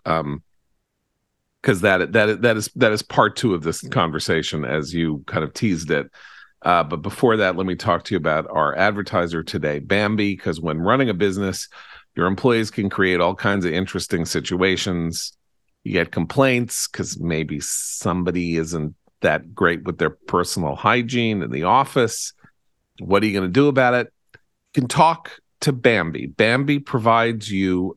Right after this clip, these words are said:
your own dedicated H R manager starting at just ninety-nine dollars per month.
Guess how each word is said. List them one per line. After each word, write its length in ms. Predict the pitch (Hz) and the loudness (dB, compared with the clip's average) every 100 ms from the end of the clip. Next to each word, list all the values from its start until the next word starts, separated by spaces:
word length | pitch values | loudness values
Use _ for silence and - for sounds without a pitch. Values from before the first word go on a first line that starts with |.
| - | -4
your 320 | 92 85 - | -2 -2 0
own 280 | 113 131 120 | 2 2 0
dedicated 600 | 117 113 113 120 104 90 | 0 0 0 0 2 0
H 260 | 95 98 - | 0 0 2
R 140 | 92 | 0
manager 480 | 92 85 87 82 80 | 2 0 -2 -2 -4
starting 500 | - - 92 92 85 | -2 2 2 2 -2
at 100 | 71 | -4
just 240 | 80 - | -4 -2
ninety-nine 800 | 90 90 110 117 107 90 92 95 | 0 2 2 2 2 2 2 0
dollars 600 | 92 85 87 87 87 - - | 2 2 2 2 -2 -4 -4
per 120 | - | 0
month. 420 | 107 104 - - | 4 2 0 -10